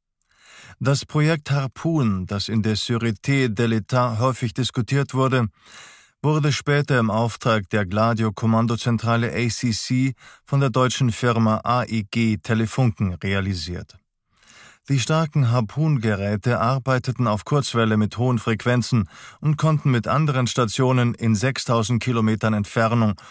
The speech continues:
ohne Satellitenunterstützung kommunizieren, weil die Radiowellen von der natürlichen Ionosphäre, die die Welt umspannt, reflektiert werden.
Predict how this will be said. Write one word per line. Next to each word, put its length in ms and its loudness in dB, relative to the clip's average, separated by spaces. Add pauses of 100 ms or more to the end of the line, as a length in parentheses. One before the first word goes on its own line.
(220)
ohne 320 2
Satellitenunterstützung 1300 0
kommunizieren, 800 0 (420)
weil 220 0
die 120 -2
Radiowellen 760 2
von 220 0
der 120 2
natürlichen 580 0
Ionosphäre, 960 0 (320)
die 100 -2
die 140 0
Welt 180 2
umspannt, 560 -2 (140)
reflektiert 580 0
werden. 380 -6